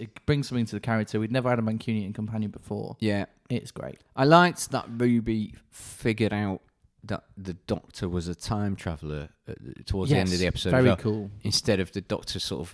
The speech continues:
Speaker 2: having to explain that.
Speaker 1: Yeah.
Speaker 2: Not that I think characters are stupid if they don't understand that, but it was good.
Speaker 1: It,
Speaker 2: It
Speaker 1: she
Speaker 2: s-,
Speaker 1: d-, yeah,
Speaker 2: gave her a
Speaker 1: she
Speaker 2: bit of agency.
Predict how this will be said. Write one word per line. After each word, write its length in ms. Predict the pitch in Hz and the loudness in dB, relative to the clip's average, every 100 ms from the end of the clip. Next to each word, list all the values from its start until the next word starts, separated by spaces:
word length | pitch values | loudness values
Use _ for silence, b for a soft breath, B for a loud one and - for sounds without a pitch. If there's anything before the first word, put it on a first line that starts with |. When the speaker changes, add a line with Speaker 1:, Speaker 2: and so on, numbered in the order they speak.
| 80 | -6
Speaker 2:
having 220 | 95 87 | -6 -6
to 100 | - | -6
explain 480 | - - 117 95 64 | -2 2 2 2 -2
that. 280 | - 101 - | -8 -10 -8
Speaker 1:
Yeah. 240 | - 120 110 - | -2 2 2 0
Speaker 2:
Not 160 | 320 | -2
that 140 | 113 85 | 0 -2
I 40 | |
think 240 | 92 101 - | -4 -8 -2
characters 460 | 110 90 90 85 | -2 -2 -6 -6
are 40 | 87 | -6
stupid 360 | - 113 87 | -2 -2 -2
if 100 | 90 | -6
they 80 | 85 | -6
don't 180 | 78 62 | -6 -6
understand 420 | 76 69 64 62 | -8 -10 -10 -10
that, 220 | 73 76 | -10 0
but 80 | - | 2
it 100 | 92 | 2
was 160 | 104 101 | -2 0
good. 340 | 127 120 - - B | 2 2 0 -20 B
Speaker 1:
It, 160 | 120 180 | -8 -4
Speaker 2:
It 40 | - | 0
Speaker 1:
she 120 | 190 | -2
Speaker 2:
s-, 60 | 160 | -2
Speaker 1:
d-, 100 | - | -2
yeah, 160 | 156 147 | 6 8
Speaker 2:
gave 140 | 147 | 10
her 60 | 143 | 10
a 20 | |
Speaker 1:
she 60 | |
Speaker 2:
bit 100 | 120 120 | 8 8
of 60 | |
agency. 640 | 131 147 160 170 - 196 | 6 6 4 4 2 0